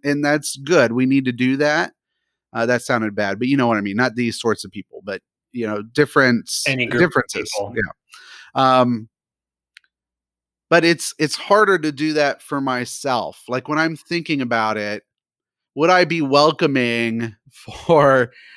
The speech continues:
Speaker 1: somebody who is a hardcore, hardcore American conservative?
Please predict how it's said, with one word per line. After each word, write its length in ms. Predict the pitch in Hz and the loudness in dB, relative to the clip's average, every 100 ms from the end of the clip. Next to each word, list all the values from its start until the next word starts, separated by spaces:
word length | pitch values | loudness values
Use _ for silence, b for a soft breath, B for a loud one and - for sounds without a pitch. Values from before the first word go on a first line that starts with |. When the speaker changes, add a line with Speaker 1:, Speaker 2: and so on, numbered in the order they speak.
| B - | B -8
Speaker 1:
somebody 600 | - 165 160 156 143 143 | -2 0 2 2 2 0
who 300 | 139 147 143 | 0 0 2
is 180 | 135 | 0
a 180 | 127 135 | 0 -2
hardcore, 1400 | 120 143 156 160 143 - - 151 139 117 104 104 104 113 135 _ _ _ _ _ _ _ _ - | 0 2 4 2 -4 -10 -8 -2 0 0 0 -2 -4 -4 -8 _ _ _ _ _ _ _ _ 0
hardcore 1040 | 220 226 190 143 123 110 104 104 104 101 - - | 2 4 2 -2 -6 -4 -2 -4 -4 -6 -10 -12
American 640 | 117 131 135 135 131 127 | -10 -2 0 0 -2 -6
conservative? 720 | 117 120 - 113 107 87 90 | -6 -6 -2 -2 -2 -6 -14